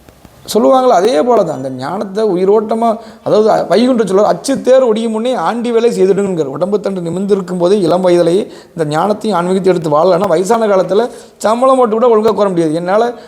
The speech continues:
அஞ்சு மணி நேரம், ஆறு மணி நேரம் அது வாட்டில் அசையாம உட்காந்துருப்பேன். சின்ன வயதுலேருந்தே அந்த ஆன்மீகத்துல ஆர்வம் இருந்து, ஆர்வம் இருந்து, ஆர்வம் இருந்து எவ்வளவு நேரம் அசையாம உட்காந்துருப்பேன்.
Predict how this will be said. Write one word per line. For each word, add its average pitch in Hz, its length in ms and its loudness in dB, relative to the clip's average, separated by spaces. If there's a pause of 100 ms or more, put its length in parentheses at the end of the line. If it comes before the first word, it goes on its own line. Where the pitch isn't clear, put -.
அஞ்சு 185 280 -2
மணி 185 120 0
நேரம், 226 140 2
ஆறு 190 140 2
மணி 220 120 0
நேரம் - 0 -
அது 175 100 2
வாட்டில் 202 280 2
அசையாம 185 200 -4
உட்காந்துருப்பேன். 170 460 -4
சின்ன 196 260 -6
வயதுலேருந்தே 190 520 2
அந்த 180 60 0
ஆன்மீகத்துல 180 420 0
ஆர்வம் 175 320 2
இருந்து, 165 220 -2
ஆர்வம் 170 280 0
இருந்து, 160 220 -4
ஆர்வம் 165 280 0
இருந்து 190 300 -4 (200)
எவ்வளவு 196 340 2
நேரம் 190 240 2
அசையாம 190 320 0
உட்காந்துருப்பேன். 151 400 -4